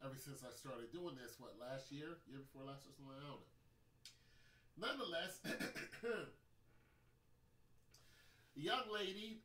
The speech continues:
uh, just let me know in a comment that Drew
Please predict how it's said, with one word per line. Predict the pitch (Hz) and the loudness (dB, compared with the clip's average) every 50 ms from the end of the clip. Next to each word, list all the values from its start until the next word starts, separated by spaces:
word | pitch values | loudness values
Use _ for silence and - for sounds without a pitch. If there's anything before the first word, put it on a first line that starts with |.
| - | -2
uh, | 165 170 165 160 156 147 139 135 - | 2 4 6 6 4 2 0 -4 -4
just | - 185 202 208 - - - - - - - - - - | -2 0 2 2 2 0 0 -4 -6 -12 -18 -18 -10 -4
let | 147 156 175 190 196 196 156 165 | 0 2 2 2 2 0 -2 -6
me | 175 180 180 170 | -4 -2 -2 0
know | 160 170 180 247 240 185 175 175 185 185 - - - - | 2 2 2 2 4 4 4 4 2 0 -6 -12 -8 -2
in | 160 170 170 170 165 165 160 151 - - | 0 0 2 2 2 2 0 -2 -4 -6
a | 151 | -6
comment | 143 - - 165 190 202 226 196 170 170 175 - - - - - - - - - - - - - - - - - 202 | -6 -2 -2 0 0 0 0 0 2 2 0 0 -2 -12 -18 -20 -20 -20 -20 -20 -20 -20 -20 -20 -20 -18 -8 -2 0
that | 208 202 151 | 0 0 0
Drew | 135 160 214 247 | -2 -2 -2 0